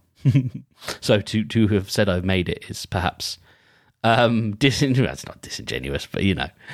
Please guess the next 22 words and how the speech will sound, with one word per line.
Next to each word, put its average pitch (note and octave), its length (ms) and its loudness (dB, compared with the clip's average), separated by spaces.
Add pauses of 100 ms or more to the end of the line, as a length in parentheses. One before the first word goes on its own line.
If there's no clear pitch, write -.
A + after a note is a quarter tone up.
(260)
um, G2+ 580 0 (760)
I G2+ 140 2
sort G#2+ 180 0
of F#2 200 -2 (1200)
quickly F#3+ 420 2
marinated C3 640 4
some A2+ 160 0
chicken. G#2+ 340 0
I F2+ 60 0
think G#2 200 -2
had A2+ 180 0
I, G#2+ 280 2 (560)
had A#2+ 140 2
I A#2 120 6
bought A2 280 0
the - 60 -6
chicken F2+ 680 -2 (400)
yesterday E2 680 -2
and D2+ 100 -4
had D#2+ 160 -4
the - 60 -10
foresight, - 640 -2